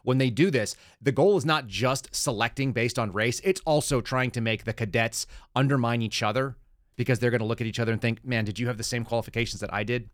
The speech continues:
Did you get in here on merit? Did you get in here on skin color?" And the worst thing, I think, uh, the worst thing about all this is that it devalues those who otherwise would have made it anyway.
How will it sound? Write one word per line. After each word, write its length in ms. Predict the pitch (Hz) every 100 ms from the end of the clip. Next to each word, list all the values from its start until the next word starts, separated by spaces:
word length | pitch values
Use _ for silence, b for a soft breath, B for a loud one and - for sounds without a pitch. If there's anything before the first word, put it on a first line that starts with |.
| _ _ _ b b
Did 160 | 113 101
you 80 | 117
get 140 | 127
in 80 | 120
here 140 | 117
on 120 | 104
merit? 300 | 98 117 131
Did 100 | 101
you 60 | 98
get 100 | 110
in 120 | 107
here 120 | 104
on 80 | 92
skin 260 | 90 117 110
color?" 320 | 101 87 - _ _ _ _ b b b
And 180 | 151 -
the 100 | 135
worst 380 | 131 123 226 -
thing, 240 | 120 92 90 _
I 140 | 117 123
think, 420 | 92 92 - - _ _ _ _ _ _ _ _
uh, 160 | 101 98
the 100 | 120
worst 300 | 110 147 -
thing 160 | 113 104
about 180 | 98
all 180 | 98 104
this 360 | 92 - - - _ _ _ _ _ _ _
is 220 | 127 117
that 360 | 98 110 104 - _ _ _ _ _ _ _ _ _ _ _ _
it 180 | 139 98
devalues 680 | 131 185 131 127 147 131 104
those 240 | 117 113 -
who 160 | 143
otherwise 720 | 127 127 117 98 95 95 - - _ -
would 220 | 117 135
have 80 | 113
made 220 | 113 110
it 100 | 110
anyway. 520 | 98 98 87 78 76